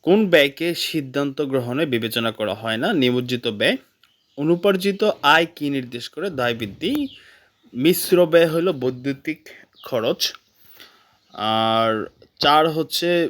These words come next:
সম্পদ বৃদ্ধি ও সম্পদ হ্রাস। আহ, পণ্য ক্রয় বিক্রয়ের প্রমাণ দলিল হলো চালান। কোন দলিলটি বইতে লেখা হয় না? কারবারি বাট্টা।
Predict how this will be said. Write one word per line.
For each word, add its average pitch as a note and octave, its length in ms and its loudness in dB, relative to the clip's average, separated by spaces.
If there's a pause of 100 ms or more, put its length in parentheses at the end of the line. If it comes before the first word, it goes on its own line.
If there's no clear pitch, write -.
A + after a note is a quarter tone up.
সম্পদ D3+ 400 -4
বৃদ্ধি C3 440 -2
ও D3+ 100 2
সম্পদ C3+ 440 -6
হ্রাস। C3 440 0 (960)
আহ, A2 400 0 (500)
পণ্য F3 480 4
ক্রয় D3 200 4
বিক্রয়ের D3+ 480 0
প্রমাণ C3+ 400 -2
দলিল C#3 280 -2
হলো B2 280 -2
চালান। A2 440 -2 (880)
কোন E3+ 320 0
দলিলটি D#3+ 640 2
বইতে B2+ 580 -4
লেখা A#2+ 380 -2
হয় A#2 220 -8
না? F3 220 -6 (520)
কারবারি A#2+ 560 0
বাট্টা। A2 680 -2